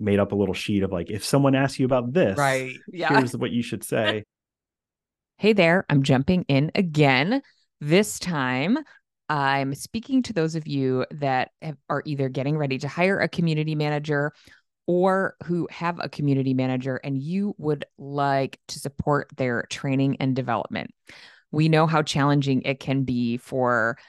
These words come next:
Speaker 2: co-working space operators to create their own training and development material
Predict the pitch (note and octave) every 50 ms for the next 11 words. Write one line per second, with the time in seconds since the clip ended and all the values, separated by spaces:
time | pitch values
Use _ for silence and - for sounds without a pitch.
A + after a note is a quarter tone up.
0 | _ _ _ _ - G3+ G3 G#3 A3 - A3+ G3+ G3+ - - - F#3 F#3 F3 -
1 | - D#3 D#3+ - - E3 D#3+ D3+ D3+ D3 D3 D3 C#3 - - D#3 - - - D3+
2 | C#3+ C3+ C3+ C#3 D3+ - - D#3 D3 C#3 - - D3+ C#3 C3+ C3 C3 C3 C3+ -
3 | - _ - - - C#3 C3+ C3 C3 C3 B2+ - - C3+ B2+ B2+ C3+ B2+ C3 B2
4 | A#2+ B2 - - C3 B2+ A#2+ A2 - - _ _ _ _ _ _ _ _ _ _
5 | _ _ _ _ _ _ _ _ _ _ _ E3 D#3 D#3+ D3 - - E3+ D3 C#3+
6 | C#3 C3+ C3 B2 A#2+ B2+ D3 F3+ -